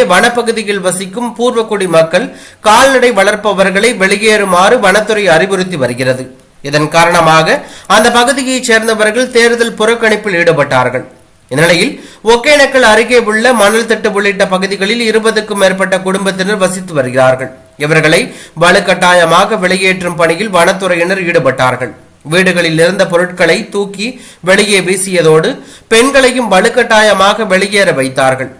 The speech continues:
இதில் சில பெண்களுக்கு காயம் ஏற்பட்டது. வனத்துறையினர் அராஜக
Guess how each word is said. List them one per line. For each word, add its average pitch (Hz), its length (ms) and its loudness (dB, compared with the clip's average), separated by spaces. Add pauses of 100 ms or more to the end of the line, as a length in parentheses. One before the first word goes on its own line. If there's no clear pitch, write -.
(200)
இதில் 180 200 0 (340)
சில 247 100 4 (120)
பெண்களுக்கு 254 540 2
காயம் 214 400 2
ஏற்பட்டது. 131 460 -4 (320)
வனத்துறையினர் 175 720 2
அராஜக 180 500 2